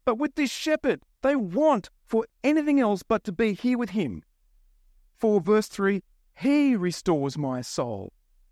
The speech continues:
He leads me in paths of righteousness for his name's sake." See, green pastures and still waters,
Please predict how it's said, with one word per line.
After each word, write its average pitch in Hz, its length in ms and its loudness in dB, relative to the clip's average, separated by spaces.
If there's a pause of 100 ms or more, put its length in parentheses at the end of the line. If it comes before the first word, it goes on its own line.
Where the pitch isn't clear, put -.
(240)
He 277 300 2
leads 220 380 2
me 185 120 2
in 170 100 0
paths 165 380 0
of 139 180 -4
righteousness 151 800 -4 (180)
for 214 280 2
his 240 460 0
name's 226 540 2
sake." 113 400 -10 (1400)
See, 208 140 -2
green 202 340 2
pastures 196 520 -2
and 185 100 -2
still 208 300 -2
waters, 180 560 -2